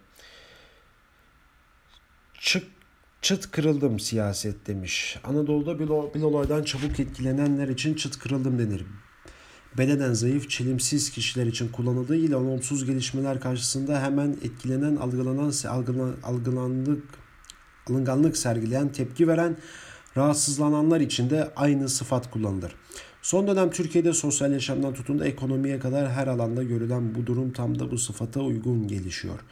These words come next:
Üstelik politikada pik yaptı. Türkiye tam anlamıyla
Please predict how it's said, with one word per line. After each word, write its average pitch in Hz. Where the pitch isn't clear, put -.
Üstelik 123
politikada 127
pik -
yaptı. 135
Türkiye 143
tam 147
anlamıyla 110